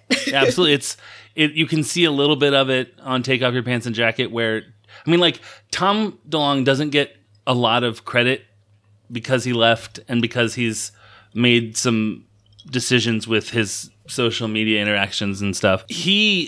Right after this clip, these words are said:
Speaker 2: is the one that, well, Travis is sort of the catalyst, and Tom is the one that was like, "Travis introduced me to all these new bands that aren't, uh, SoCal pop punk. I wanna try some of this stuff." So Take Off Your Pants and Jacket, they were like, "Yeah, let's try a little bit."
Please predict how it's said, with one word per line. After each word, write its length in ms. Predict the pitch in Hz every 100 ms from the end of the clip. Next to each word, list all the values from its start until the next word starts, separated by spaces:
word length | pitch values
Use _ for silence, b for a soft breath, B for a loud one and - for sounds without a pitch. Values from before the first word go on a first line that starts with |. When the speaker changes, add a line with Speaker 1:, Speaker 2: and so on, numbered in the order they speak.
| 104
Speaker 2:
is 200 | 156 120
the 80 | 135
one 440 | 120 131 131 123
that, 140 | 120 - - _ -
well, 260 | 131 98 - -
Travis 480 | - 202 208 190
is 400 | 180 151 120 - _ _ _ -
sort 200 | 139 139
of 80 | 117
the 80 | 127
catalyst, 680 | 143 127 123 113 107 - -
and 380 | 147 123 120 123 _ - -
Tom 240 | 156 170
is 80 | 175
the 60 |
one 120 | 147 135
that 60 |
was 120 | 131
like, 240 | 127 123 - B B B
"Travis 320 | 165 165 143
introduced 420 | 156 151 151 139
me 80 | 143
to 60 | 131
all 120 | 135
these 260 | 135 120 127
new 240 | 131 139
bands 480 | 120 135 127 120 -
that 160 | 135 -
aren't, 420 | 143 147 117 - b b b b b _ _ -
uh, 160 | 127
SoCal 540 | - - 147 131 131 120
pop 240 | 123 120
punk. 380 | 117 110 101 - b b b b _ _ _ _ -
I 100 | 135
wanna 220 | 147 127
try 340 | - 165 139
some 220 | 135 131 123
of 60 |
this 140 | 110 107
stuff." 360 | - 107 98
So 180 | - 131
Take 200 | 117 160
Off 100 | 147
Your 80 | 127
Pants 200 | 135 120
and 60 | 120
Jacket, 240 | 131 117
they 80 | 117
were 60 | 117
like, 200 | 110 110
"Yeah, 140 | 143
let's 160 | 120 113
try 180 | - 131
a 60 |
little 220 | 123 131 107
bit." 260 | 98 -